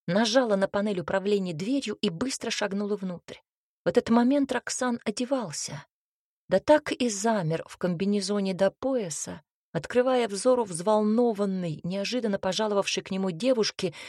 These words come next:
широкую мощную грудь. Резко остановившись, она с восхищением окинула взглядом великолепное мужское тело,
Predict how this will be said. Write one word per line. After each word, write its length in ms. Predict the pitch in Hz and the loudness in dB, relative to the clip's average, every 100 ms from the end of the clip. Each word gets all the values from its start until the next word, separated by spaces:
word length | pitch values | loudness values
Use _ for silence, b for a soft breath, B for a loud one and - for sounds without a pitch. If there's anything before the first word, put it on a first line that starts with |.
| B | B
широкую 540 | - 202 254 254 247 220 | -2 4 4 4 2 4
мощную 560 | 220 247 - 220 220 | 4 4 2 -2 -2
грудь. 560 | 190 240 240 147 - - _ _ _ _ _ _ _ _ - | 0 -2 -2 -8 -10 -12 _ _ _ _ _ _ _ _ -8
Резко 300 | 185 180 180 | -6 -6 -8
остановившись, 840 | - 175 180 196 262 - 165 - - | -8 -8 -6 -6 -8 -6 -6 -6 2
она 300 | 175 202 233 | 4 6 4
с 120 | - | 2
восхищением 960 | 214 - - 220 - - 262 233 226 - | 0 0 -4 -2 -2 0 0 2 0 0
окинула 520 | 196 - 247 214 196 | -2 0 0 0 -2
взглядом 580 | 160 160 220 220 196 185 | -4 -4 -2 -2 0 2
великолепное 840 | 190 185 - 185 220 233 202 196 | 2 0 -2 -4 -4 -4 -4 -2
мужское 680 | 196 185 - - 220 208 170 | -2 -4 -6 -4 0 0 -2
тело, 560 | - 240 262 208 160 | -6 -4 -4 -6 -8